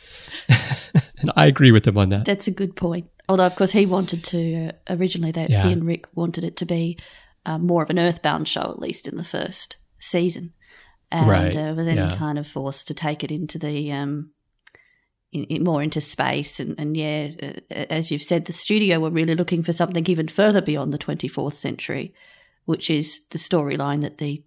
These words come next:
Speaker 2: Temporal Cold War
Speaker 1: Right.
Speaker 2: introduced us to. Um, and yeah, the Suliban were the key agents in that. They were, um,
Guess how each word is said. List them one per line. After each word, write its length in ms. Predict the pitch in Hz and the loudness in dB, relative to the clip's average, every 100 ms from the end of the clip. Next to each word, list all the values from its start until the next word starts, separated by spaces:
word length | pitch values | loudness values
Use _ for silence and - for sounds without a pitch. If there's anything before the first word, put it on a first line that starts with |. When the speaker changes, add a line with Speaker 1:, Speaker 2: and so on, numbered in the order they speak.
| _ - | _ -4
Speaker 2:
Temporal 280 | 160 - 147 | -2 -2 -2
Cold 260 | 160 147 | -2 0
War 220 | 165 165 | 0 2
Speaker 1:
Right. 180 | 170 110 | 6 6
Speaker 2:
introduced 320 | 90 135 - | 4 -2 -8
us 120 | - - | -12 -12
to. 200 | - 151 _ _ _ _ _ _ _ _ 160 | -10 -12 _ _ _ _ _ _ _ _ -6
Um, 280 | 151 151 - | -4 -4 0
and 140 | 185 | 4
yeah, 80 | 185 | 4
the 100 | 190 | 4
Suliban 560 | - 262 214 190 185 185 | 4 4 6 6 6 4
were 140 | 185 | 2
the 80 | 175 | 0
key 440 | - 185 170 165 - | 0 2 2 0 2
agents 460 | 185 190 185 - | 4 4 0 -2
in 100 | 160 147 | -2 -2
that. 300 | 147 147 - | -2 -6 -8
They 240 | - 165 165 | -4 -2 0
were, 280 | 165 160 | -2 -2
um, 380 | 156 156 160 156 | -2 -2 -4 -8